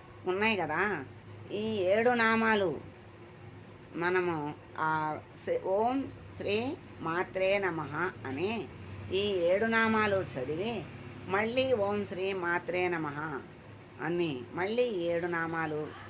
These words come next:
చదివి మళ్ళీ అలా నామాన్ని సంపుటి అంటారు.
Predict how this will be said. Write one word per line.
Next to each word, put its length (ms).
చదివి 440
మళ్ళీ 240
అలా 360
నామాన్ని 640
సంపుటి 720
అంటారు. 460